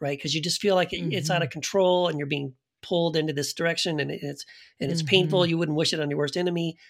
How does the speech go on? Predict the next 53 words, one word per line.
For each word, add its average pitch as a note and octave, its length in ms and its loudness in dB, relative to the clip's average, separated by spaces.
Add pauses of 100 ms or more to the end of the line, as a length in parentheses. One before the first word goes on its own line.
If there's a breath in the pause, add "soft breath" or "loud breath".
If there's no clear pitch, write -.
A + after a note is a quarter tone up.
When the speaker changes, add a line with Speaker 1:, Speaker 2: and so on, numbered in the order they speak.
(200 soft breath)
Speaker 1:
And E3 180 2
you G3+ 80 6
just A3+ 200 4
wanna F#3 160 6
know E3 100 6
Speaker 2:
No, D#3+ 60 4
Speaker 1:
when E3 100 4
it D#3 100 -2
Speaker 2:
right. D#3 80 -2
Speaker 1:
stops, D#3 680 -2
right? D3+ 200 0
When, G3+ 180 4 (180 loud breath)
what A#3+ 180 4
you D#4+ 80 4
mean E4 140 6
is, C4+ 120 4
when A#3 120 4
does F3 160 2
the D#3+ 60 -2
pain F3 340 0
stop, - 180 -2 (100)
Speaker 2:
<laughs> F3+ 200 -6
Speaker 1:
right? D3 200 0
When F#3+ 120 4
does E3+ 100 4
the D#3 60 0
pain C#3+ 240 0
stop? - 320 -8 (600 loud breath)
But F#3+ 120 6
when G#3+ 140 10
you A3 100 8
say A3 240 6
to G#3+ 80 6
them, E3 260 4
Speaker 2:
Yeah. D#3+ 80 -2
Speaker 1:
"Never, F3+ 640 2
it G3 80 0
never A3+ 260 6
ends." D3 180 2
What, F#3+ 200 -6
what G#3 120 4
I G#3 40 8
mean A#3 180 4
is, - 240 0
what A3+ 160 0
doesn't A3+ 300 6
end F#3 420 2
is E3 340 2
the D3+ 260 0
questioning, - 560 -4 (480 soft breath)
is D#3+ 260 2
the D#3+ 100 0
Speaker 2:
Yes. D#3 260 0